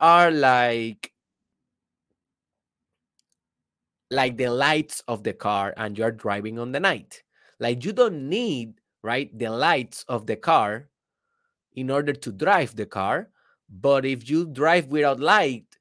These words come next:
how much you will go in the dark? Like, if you are in, in the night, probably you're gonna crash in the first five minutes, right?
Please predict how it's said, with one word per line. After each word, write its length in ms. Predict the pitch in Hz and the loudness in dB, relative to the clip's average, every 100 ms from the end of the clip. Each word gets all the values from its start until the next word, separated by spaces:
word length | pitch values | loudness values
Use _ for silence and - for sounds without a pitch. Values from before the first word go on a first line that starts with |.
| _ _ | _ _
how 220 | 156 160 | 0 2
much 320 | 151 143 123 | 2 -2 -4
you 120 | 131 | -8
will 160 | 113 107 | -8 -4
go 360 | 160 127 85 _ _ _ _ - | 0 0 -4 _ _ _ _ -14
in 120 | 113 | -10
the 100 | 104 | -6
dark? 380 | 131 117 92 _ _ - | -2 -2 -4 _ _ -10
Like, 220 | 110 104 | -8 -8
if 160 | - 104 | -10 -8
you 80 | 117 | -4
are 60 | 120 | -4
in, 240 | 117 110 _ 110 | -6 -12 _ -16
in 100 | 107 | -10
the 120 | 110 | -4
night, 360 | 120 90 - - _ _ - | -4 -4 -16 -20 _ _ -2
probably 380 | 151 170 160 151 | 0 0 0 -2
you're 120 | 143 | -2
gonna 160 | 143 | -2
crash 420 | 131 - 147 135 127 | -4 0 2 2 -2
in 80 | |
the 80 | 117 | -10
first 320 | - 127 120 | -6 -6 -6
five 260 | - 113 107 | -6 -6 -6
minutes, 440 | 160 180 107 - - | -4 -4 -6 -14 -12
right? 300 | 110 139 | -8 -8